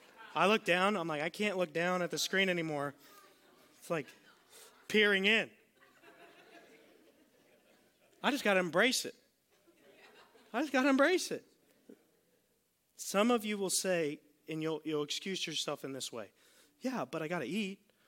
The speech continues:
or, "Yeah, I gotta be happy in my marriage," or, "Yeah, I gotta do these things." And you'll start to make excuses for things that will really never make you fully happy because only Christ can do that.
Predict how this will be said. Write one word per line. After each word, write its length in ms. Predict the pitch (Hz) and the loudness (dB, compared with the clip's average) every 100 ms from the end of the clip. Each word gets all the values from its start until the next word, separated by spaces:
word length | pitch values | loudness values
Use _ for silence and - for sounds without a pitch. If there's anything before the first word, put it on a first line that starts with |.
| _ - | _ -6
or, 80 | 180 | -2
"Yeah, 140 | 240 | 0
I 60 | 156 | 0
gotta 160 | 175 | -4
be 100 | 165 | -6
happy 280 | 135 175 180 | -8 -8 -8
in 80 | 156 | -8
my 100 | 143 | -6
marriage," 340 | 156 190 160 | -4 -4 -6
or, 100 | 143 | -6
"Yeah, 200 | 165 233 | -2 0
I 60 | 185 | 0
gotta 220 | 160 151 | -4 -8
do 100 | 147 | -10
these 220 | 147 135 | -10 -8
things." 260 | - 175 139 - - - | -6 -6 -8 -16 -20 -10
And 180 | 143 160 | -6 -2
you'll 140 | 151 | -2
start 480 | - - 196 233 - | -2 -2 0 -2 -4
to 180 | - 160 | -8 -8
make 300 | 147 180 226 | -4 -4 -4
excuses 640 | 233 - - 170 - 151 | -4 -6 -4 -4 -4 -6
for 160 | - 151 | -8 -8
things 240 | 156 147 | -8 -8
that 140 | 151 147 | -8 -8
will 180 | 139 | -10
really 340 | 127 165 202 214 | -8 -6 -4 -4
never 280 | 190 175 160 | -4 -4 -6
make 360 | 147 151 - | -6 -8 -10
you 140 | 143 139 | -12 -12
fully 380 | - 156 143 | -12 -10 -8
happy 360 | 139 131 - 113 - - - - | -8 -8 -8 -14 -16 -20 -18 -10
because 260 | 127 151 - | -6 -6 -4
only 240 | 170 185 | -4 -4
Christ 400 | - 175 165 - | -4 -6 -6 -6
can 160 | - 139 | -10 -10
do 160 | 156 | -8
that. 280 | 127 98 123 | -8 -8 -10